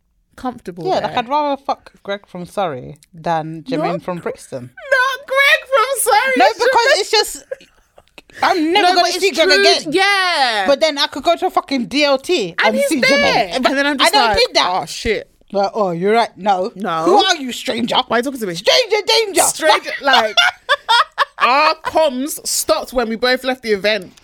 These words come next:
Speaker 2: Right? And th-, but then it's also the thing of where I think,
Speaker 1: <laughs>
Speaker 2: like,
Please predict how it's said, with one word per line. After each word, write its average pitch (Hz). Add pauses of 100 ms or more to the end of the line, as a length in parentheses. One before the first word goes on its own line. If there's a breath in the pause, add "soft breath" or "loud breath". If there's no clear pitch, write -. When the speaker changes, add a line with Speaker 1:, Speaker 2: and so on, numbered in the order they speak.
(180 loud breath)
Speaker 2:
Right? 277 (160)
And 285
th-, 233
but 311
then 349
it's -
also 359
the 330
thing 269
of 233
where 220
I 220
think, 208
Speaker 1:
<laughs> 180
Speaker 2:
like, -